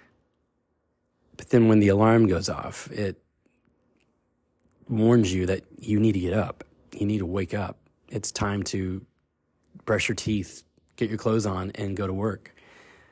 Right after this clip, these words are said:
And I hit the snooze a few too many times, and <laughs> I was late. And so that's kinda why I thought about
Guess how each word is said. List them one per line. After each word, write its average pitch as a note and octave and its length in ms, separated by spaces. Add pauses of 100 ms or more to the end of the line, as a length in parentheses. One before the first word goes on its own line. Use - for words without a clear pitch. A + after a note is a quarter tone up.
(220)
And G2 640 (580)
I G#2 160
hit A2+ 120
the - 80
snooze A#2 340
a F#2 40
few G2+ 300
too - 240
many G2+ 200
times, G2 520
and G2 340
<laughs> - 100
I C#3+ 200
was A#2+ 220
late. A2+ 500 (640)
And A#2+ 260
so A#2 400 (1120)
that's - 720 (160)
kinda D#3+ 280
why D3+ 420
I C3+ 340 (200)
thought C#3 180
about B2+ 340